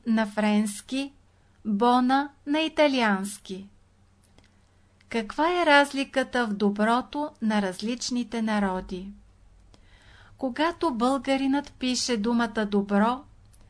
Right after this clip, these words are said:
той иска да каже, че всяко нещо в живота трябва да има корени – "д", но трябва да има и клони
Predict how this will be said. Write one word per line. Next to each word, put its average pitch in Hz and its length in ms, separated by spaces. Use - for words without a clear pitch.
той 330 380
иска 240 440
да 208 200
каже, 240 580
че 208 140
всяко 233 500
нещо 262 440
в 247 60
живота 226 680
трябва 254 460
да 254 120
има 220 400
корени – 214 680
"д", 226 420
но 311 120
трябва 247 500
да 233 120
има 233 300
и 262 200
клони 220 580